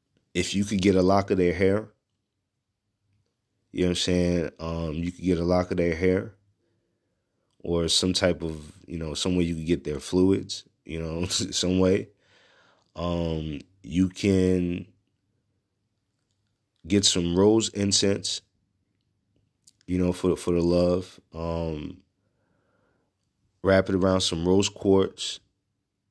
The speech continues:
burn a pink candle, speak into this pink candle, you know, say this person's name, uh, five times, you know what I'm saying?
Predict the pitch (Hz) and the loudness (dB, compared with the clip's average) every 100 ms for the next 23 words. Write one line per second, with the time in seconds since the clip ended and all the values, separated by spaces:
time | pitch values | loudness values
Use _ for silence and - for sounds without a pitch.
0 | _ 85 95 95 - 117 113 - 127 127 | _ -2 0 0 -4 -4 -4 0 2 4
1 | 95 82 85 - _ _ _ - - 107 | 2 -2 -4 -12 _ _ _ -6 -4 -4
2 | 110 - 110 110 101 - 110 98 - 107 | -6 -4 -2 0 0 -2 -4 -4 0 2
3 | 101 90 85 85 - _ _ _ - 90 | 2 0 -2 -4 -12 _ _ _ -8 -4
4 | 87 95 92 92 - 98 92 - 87 87 | 0 4 4 2 0 0 0 0 0 0
5 | 87 - 92 90 87 78 - _ _ _ | -2 -2 0 0 -2 -6 -12 _ _ _
6 | _ _ _ - 85 82 80 76 - - | _ _ _ -12 -6 -4 -4 -6 -10 -18
7 | _ _ _ _ _ _ _ _ _ _ | _ _ _ _ _ _ _ _ _ _
8 | _ _ _ - - 98 104 - 101 90 | _ _ _ -6 4 6 6 2 0 0
9 | 92 95 - - _ _ _ _ 85 87 | -2 -6 -16 -18 _ _ _ _ -8 -4
10 | - 87 85 85 87 | -2 -2 0 -2 -4